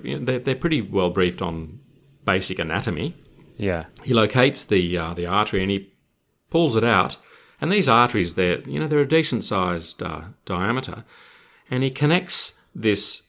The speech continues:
Speaker 1: machine via a hose, via a tube,
Speaker 2: Mm.
Speaker 1: into the artery. Now, before he cranks the machine up, 'cause his objective is to replace all the blood in the body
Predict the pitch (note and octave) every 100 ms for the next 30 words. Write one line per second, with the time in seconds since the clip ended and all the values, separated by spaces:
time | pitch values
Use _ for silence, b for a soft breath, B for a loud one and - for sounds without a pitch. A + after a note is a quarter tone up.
0 | _ - G2+ - B2+ B2 A#2 F#2 E2+ E2+
1 | D#2 F#2 F#2 F2+ E2+ - G#2 G2 F#2+ F#2
2 | F2 - F#2 F2 F2 E2+ E2 E2+ _ -
3 | B2+ C#3 E2+ E2 E3+ - _ _ - G#2+
4 | G2 E2+ C#3+ D#3+ E3 - E2 D#2 D#3+ -
5 | _ _ _ _ _ _ _ _ _ _
6 | _ - C3+ F3 G3 D2 - _ _ _
7 | _ _ _ _ _ _ _ C3+ B2+ C3
8 | B2+ E3+ D#3 B2+ C3 A#2 A2+ - G2+ F#2
9 | - D3+ C#3+ D#2 - - _ _ _ _
10 | _ _ _ _ - - A#2+ G#2 G#2+ G2
11 | A#2+ B2 - E2 D2+ _ _ _ _ G2+
12 | - - F#2+ F#2 F2+ - G#2+ G2+ - -
13 | A#2+ C#3 B2+ A2 G#2 G2 F2+ E2 F2+ D#2
14 | A#2+ F3+